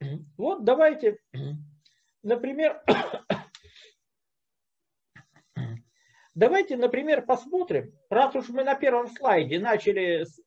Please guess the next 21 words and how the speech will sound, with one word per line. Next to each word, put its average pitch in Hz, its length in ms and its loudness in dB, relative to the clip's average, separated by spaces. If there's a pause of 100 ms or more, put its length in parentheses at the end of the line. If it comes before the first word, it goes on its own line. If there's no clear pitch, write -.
(140)
десятичного 202 800 -6
приближения 214 640 -2
числа 226 420 -4
пи, 359 300 -2
нач-, 233 300 -4
э, 226 240 0
запишем 233 540 -2
то 214 140 -2
самое. 120 440 -6 (420)
Да, 208 420 4
э, 208 40 0
давайте 262 360 4
посмотрим 214 500 -2
десятичные 226 720 -4
приближения 185 560 -2
числа 147 400 -6
пи. - 220 -20 (640)
Первый 320 400 4
член 170 340 -2
последовательности — 143 1000 -2
три 175 480 0